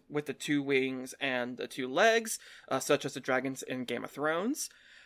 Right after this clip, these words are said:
Um, while the actual dragon dragons have two wings and four legs, so you think traditional European dragons, and that's, uh, the, were considered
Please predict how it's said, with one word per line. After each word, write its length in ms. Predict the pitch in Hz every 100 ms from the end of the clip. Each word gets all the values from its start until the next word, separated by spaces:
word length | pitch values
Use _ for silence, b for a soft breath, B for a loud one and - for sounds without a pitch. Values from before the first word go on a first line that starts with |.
| b b
Um, 580 | 147 143 139 135 131 131
while 640 | - 151 170 170 165 160 143
the 320 | 143 156 143 -
actual 360 | 220 240 185
dragon 300 | 156 151 147
dragons 420 | 143 147 143 147 -
have 300 | 143 135 -
two 220 | - 170
wings 260 | 160 156
and 160 | - 165
four 340 | - 262 262
legs, 340 | 190 156 147 -
so 80 | 151
you 60 |
think 320 | 139 165 147 -
traditional 560 | 143 156 - 151 135
European 480 | 135 135 131 170 139
dragons, 500 | 131 120 117 90 -
and 160 | 135 139
that's, 240 | 147 -
uh, 120 | 135 -
the, 380 | 143 135 131 -
were 280 | 135 131
considered 440 | 131 139 143 131